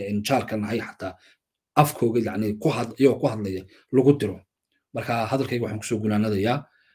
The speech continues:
een, is-haystayaasha la haysto ee innaga idin haysta,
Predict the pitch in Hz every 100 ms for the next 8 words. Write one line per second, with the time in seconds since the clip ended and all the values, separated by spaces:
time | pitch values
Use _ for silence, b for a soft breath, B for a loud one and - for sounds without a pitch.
0 | b - 117 110 104 107 - 120 - 110
1 | 107 - 110 113 123 - 95 - _ _
2 | _ _ 123 117 107 - 104 - 101 -
3 | _ _ _ - 131 131 123 123 117 107
4 | 104 95 104 - - -